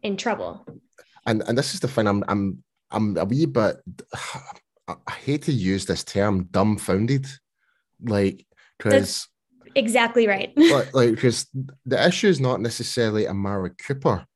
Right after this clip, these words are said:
Speaker 1: Mm-hmm.
Speaker 2: It's, like, it's not his fault, the fact he's only been targeted three or four attempts per game. That's on our offensive coordinator. But the ov-,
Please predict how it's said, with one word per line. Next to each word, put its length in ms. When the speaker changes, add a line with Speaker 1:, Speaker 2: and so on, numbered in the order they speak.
Speaker 1:
Mm-hmm. 40
Speaker 2:
It's, 420
like, 240
it's 160
not 220
his 380
fault, 340
the 80
fact 320
he's 220
only 160
been 240
targeted 920
three 220
or 60
four 520
attempts 440
per 140
game. 440
That's 260
on 280
our 180
offensive 380
coordinator. 640
But 140
the 100
ov-, 240